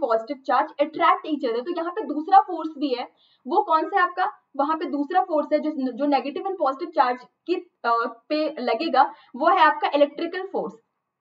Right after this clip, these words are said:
Electrical force। अब देखो यहाँ पे ये gravity force के कारण इसको नीचे आना चाहिए था, लेकिन electrical force के कारण ये ऊपर जाएगा, है ना बच्चे? तो अब बात आती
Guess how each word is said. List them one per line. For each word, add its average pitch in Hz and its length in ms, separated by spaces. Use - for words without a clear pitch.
Electrical 285 480
force। 208 260
अब 359 220
देखो 359 240
यहाँ 302 320
पे 220 160
ये 330 120
gravity 302 500
force 381 320
के 392 100
कारण 370 280
इसको 392 200
नीचे 330 300
आना 302 220
चाहिए 240 260
था, 247 160
लेकिन 302 240
electrical 359 520
force 339 240
के 359 120
कारण 339 300
ये 392 80
ऊपर 349 360
जाएगा, - 520
है 320 100
ना 427 100
बच्चे? 214 220
तो - 60
अब 415 360
बात 370 260
आती 320 240